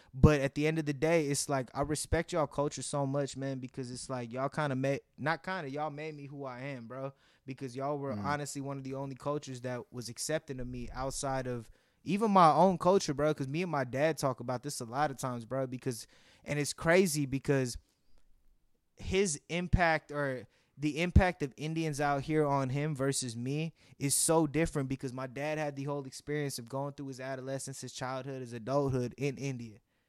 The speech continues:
Speaker 1: You know what
Speaker 2: Mm-hmm.
Speaker 1: I mean? So Indians in America have no effect on his view on his own people.
Speaker 2: Okay.
Speaker 1: With, with me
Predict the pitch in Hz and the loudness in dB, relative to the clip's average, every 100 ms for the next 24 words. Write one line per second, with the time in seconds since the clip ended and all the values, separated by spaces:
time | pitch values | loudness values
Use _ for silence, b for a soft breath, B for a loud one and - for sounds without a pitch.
0 | _ _ _ - 135 139 139 143 139 b | _ _ _ -8 -4 -2 0 -2 -2 b
1 | - 151 143 135 156 156 143 135 131 147 | -2 0 2 0 0 0 2 0 2 2
2 | 147 135 135 127 135 127 120 151 147 127 | 2 2 2 4 2 2 2 0 0 -2
3 | 120 135 123 120 135 123 117 117 117 147 | -2 -2 -2 -4 -4 -4 -4 -4 0 2
4 | 147 - - - _ _ _ _ _ _ | 0 -2 -10 -18 _ _ _ _ _ _
5 | _ _ _ - 113 135 139 113 139 147 | _ _ _ -14 -2 2 2 0 0 0
6 | 139 185 175 143 | 0 0 0 -2